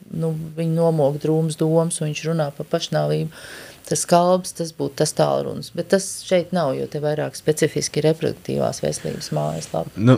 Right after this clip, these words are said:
Speaker 2: man arī ir bijuši gadījumi, kad rakstā ziņas jaunieši man Instagramā vai kaut kur, un es parasti iesaku šos te tālruņus,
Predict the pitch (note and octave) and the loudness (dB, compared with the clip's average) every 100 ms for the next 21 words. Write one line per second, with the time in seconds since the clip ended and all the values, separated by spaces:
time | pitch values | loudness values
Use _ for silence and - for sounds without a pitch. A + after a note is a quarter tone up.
0 | - B2+ C3 C3 A2+ G2 A#2 G#2+ A2 A2+ | 6 4 6 6 4 4 4 4 4 4
1 | A2+ G#2+ G#2+ G2 G#2+ G#2+ - - A2 G2+ | 6 4 2 2 2 2 0 2 4 6
2 | G2 G2 G2+ - - G#2 A2+ A#2 A#2 - | 4 2 0 -4 -4 4 8 8 8 8
3 | A2 A2+ A#2+ A#2 - G#2 G#2 G#2 G#2+ - | 6 6 4 2 2 0 2 0 -2 -8
4 | - A2 G#2 B2 A#2+ A#2+ A#2+ A#2 G2 - | 0 2 4 6 8 8 6 4 2 2
5 | F#2+ - B2+ B2+ - - - - _ G#2+ | -2 4 6 6 2 -18 -20 -20 _ 2
6 | G#2+ G#2 G#2 - A2 - A#2+ A#2+ D#3 - | 6 6 6 8 6 8 6 6 2 2
7 | - A#2 A#2 - A2+ C#3 F#3 G3 F3+ | 2 2 -2 0 2 4 6 6 4